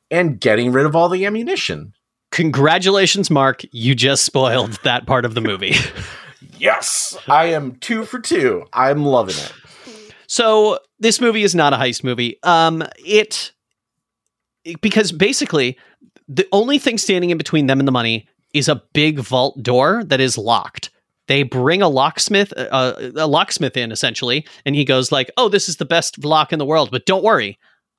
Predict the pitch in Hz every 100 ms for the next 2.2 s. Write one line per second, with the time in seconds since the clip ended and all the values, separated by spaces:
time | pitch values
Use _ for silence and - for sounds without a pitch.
0 | _ _ _ 143 160 208 214 156 127 117
1 | - 165 165 - 180 160 - 208 139 101
2 | - -